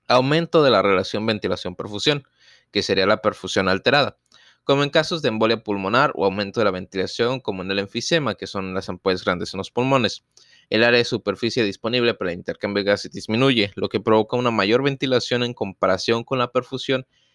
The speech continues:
que conduce a una alteración de la ventilación-perfusión. Derivación de derecha a izquierda. La sangre pasa del lado derecho al is-, de, eh, la sangre pasa del lado derecho al izquierdo en el corazón sin oxigenarse. Las causas incluyen,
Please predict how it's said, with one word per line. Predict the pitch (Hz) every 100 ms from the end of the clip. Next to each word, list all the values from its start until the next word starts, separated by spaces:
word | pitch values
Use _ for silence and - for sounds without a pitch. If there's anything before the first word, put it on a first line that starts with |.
| _
que | - 165
conduce | 160 120 110 - 117 -
a |
una | 90 101
alteración | 101 - 92 98 - 127 135 151 _ _
de | 95 98
la | 107 117 -
ventilación-perfusión. | - 95 98 92 - 92 95 98 101 127 117 _ _ _ _ _ _ _ _ _ _ -
Derivación | 135 127 - 156 156
de | 156
derecha | 107 104 -
a |
izquierda. | 98 - 107 82 - - _ _ _ _
La | 135 135
sangre | 160 170 170
pasa | - 139 160 135
del | 101 107
lado | 123 127
derecho | 113 113 127
al | 117
is-, | 101 - _ _
de, | - 67 104 - _ _ -
eh, | - 120
la | 123
sangre | - 160 160
pasa | 165 - 127 147
del | 117
lado | 98 117 123
derecho | 117 110 -
al | 123
izquierdo | 95 - 107 107 104 110 104
en | 101
el | 107 101
corazón | 113 113 - 123 123
sin | 101
oxigenarse. | 92 - 104 127 151 - 104 - _ _ _ -
Las | 131 131
causas | 147 139 151
incluyen, | 147 135 143 139 143 -